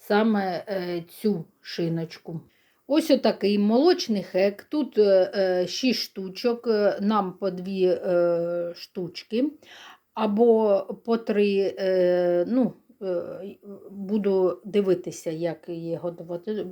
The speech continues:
По, напевно, по одній. І якраз таки, е, він по сто шістдесят п'ять дев'яносто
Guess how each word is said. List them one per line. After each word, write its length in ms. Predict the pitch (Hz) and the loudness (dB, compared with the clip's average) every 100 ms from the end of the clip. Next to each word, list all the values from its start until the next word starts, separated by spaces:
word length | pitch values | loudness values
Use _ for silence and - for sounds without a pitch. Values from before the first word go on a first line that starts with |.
| 208 | -6
По, 260 | 240 226 | -4 -2
напевно, 640 | 226 269 262 392 294 240 | 0 0 0 -2 0 0
по 440 | 214 - 240 262 247 _ - - _ _ - | -2 -4 2 2 2 _ -20 -20 _ _ -8
одній. 640 | 202 180 175 160 151 _ _ _ _ _ _ _ _ _ _ _ _ _ 196 | -6 -4 -6 -8 -12 _ _ _ _ _ _ _ _ _ _ _ _ _ -2
І 100 | 220 | 2
якраз 480 | 220 214 262 269 262 | 4 4 4 4 2
таки, 400 | - 214 226 220 | -4 -6 -2 4
е, 760 | 208 196 196 185 - 196 196 190 180 - | 4 4 4 2 2 0 0 -2 -6 -10
він 420 | 190 247 220 175 | -2 0 2 0
по 300 | - 226 220 | -2 2 2
сто 280 | - 214 202 | 0 -4 -4
шістдесят 640 | 202 190 - 196 185 - | -4 -6 -4 -4 -4 -4
п'ять 300 | 202 185 175 | -2 0 0
дев'яносто 920 | 175 170 170 170 185 233 - 330 349 | -2 0 -2 -6 -6 -8 -6 -4 -4